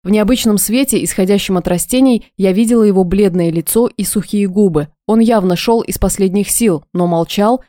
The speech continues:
и упрямо продвигался вперед. Опять шевельнулась жалость, но я не дала ей ни шанса. Отвела взгляд от лица мужчины и вскрикнула от неожиданности, когда заметила на его плече странного вида шевелящееся нечто.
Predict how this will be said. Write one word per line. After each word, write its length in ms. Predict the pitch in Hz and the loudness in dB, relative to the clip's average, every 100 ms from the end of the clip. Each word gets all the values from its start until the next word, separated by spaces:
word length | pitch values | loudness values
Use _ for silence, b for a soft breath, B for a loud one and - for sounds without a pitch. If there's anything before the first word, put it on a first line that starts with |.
| _ | _
и 80 | 254 | 0
упрямо 460 | 262 - 208 240 208 | 2 2 2 2 0
продвигался 680 | - 180 170 170 175 165 | -2 -4 -2 0 0 -2
вперед. 480 | 180 - 185 165 143 - _ B B | -6 -2 0 0 -4 -12 _ B B
Опять 280 | 185 277 254 | -2 0 0
шевельнулась 600 | 247 214 214 220 208 190 | 2 2 4 4 2 2
жалость, 440 | 208 214 165 - | 0 0 0 -2
но 120 | 170 | -4
я 200 | 160 185 | -2 0
не 120 | 196 | 0
дала 280 | 180 175 175 | 0 2 2
ей 220 | 170 170 | 0 -2
ни 120 | 170 170 | -2 -4
шанса. 560 | - 175 147 - - - _ _ _ _ _ _ _ _ _ _ _ _ | -2 -2 -4 -6 -12 -18 _ _ _ _ _ _ _ _ _ _ _ _
Отвела 380 | 185 185 226 247 | -6 0 2 2
взгляд 420 | 190 170 208 208 | 0 0 0 0
от 120 | 190 196 | -4 -4
лица 260 | 196 202 | -2 0
мужчины 480 | 196 175 - 247 262 | 2 0 0 2 2
и 140 | - | 0
вскрикнула 600 | 202 - 220 233 233 214 - | -4 -2 -2 0 2 2 0
от 140 | 190 | 0
неожиданности, 840 | 214 220 214 220 170 160 - 151 - | 0 2 2 2 2 -2 -4 -8 -8
когда 280 | - 170 180 | -6 -2 0
заметила 500 | 180 185 240 262 226 | 2 2 2 2 2
на 120 | 185 | 2
его 180 | 180 175 | 2 0
плече 360 | 175 180 - 220 | 0 -2 0 -2
странного 580 | - 214 202 190 175 | 0 0 2 2 2
вида 260 | 165 208 240 | 0 0 0
шевелящееся 840 | - 214 185 170 175 190 185 - | 0 0 2 0 0 -2 0 2
нечто. 480 | 208 226 165 - 147 | 2 2 0 -6 -10